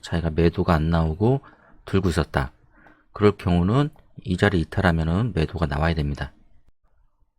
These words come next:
여기보다 빠른 자리가 지금 오일선 밑으로 내려왔다가 올라가고 내려왔다가 올라오고 이 자리는 여기를 넘어갔지만 지금 이 자리는 여기를 넘어가지 못했죠.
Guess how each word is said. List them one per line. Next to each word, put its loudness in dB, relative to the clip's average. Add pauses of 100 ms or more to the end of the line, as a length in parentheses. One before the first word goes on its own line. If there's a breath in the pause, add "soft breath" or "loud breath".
(160)
여기보다 4
빠른 2
자리가 -2
지금 -4
오일선 2
밑으로 2 (180)
내려왔다가 0
올라가고 -2
내려왔다가 -2
올라오고 -2 (1080)
이 0
자리는 4
여기를 2
넘어갔지만 0 (100)
지금 -4 (300)
이 -4
자리는 -2
여기를 -2
넘어가지 -2
못했죠. -6